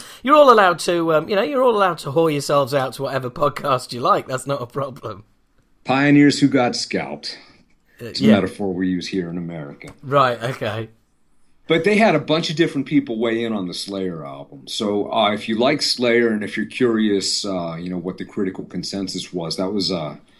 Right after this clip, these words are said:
Speaker 1: really interesting early look at it. My takeaway from it was that I liked it, and I said at the time I thought it was the best of the non-great Slayer records.
Speaker 2: Yeah.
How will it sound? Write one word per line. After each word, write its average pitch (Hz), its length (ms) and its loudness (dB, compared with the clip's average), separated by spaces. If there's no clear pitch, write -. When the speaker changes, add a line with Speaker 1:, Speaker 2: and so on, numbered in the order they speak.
Speaker 1:
really 135 300 8
interesting 110 520 0
early 98 320 2
look 92 280 0
at 78 280 -6
it. 73 160 -12
My 156 280 4
takeaway 104 640 0
from 104 300 -2
it 92 80 -4
was 101 280 -4
that 92 120 -2
I 82 60 -2
liked 104 420 0
it, 135 240 0
and 110 120 -2
I 107 60 -2
said 127 240 0
at 113 120 -8
the 104 80 -2
time 110 340 0
I 92 80 -2
thought 101 280 -2
it 101 120 -4
was 98 340 -2
the 90 160 -4
best - 580 -2
of 90 220 -8
the 85 120 -4
non-great 92 1160 0
Slayer 85 540 -4
records. - 720 -12
Speaker 2:
Yeah. 117 280 -6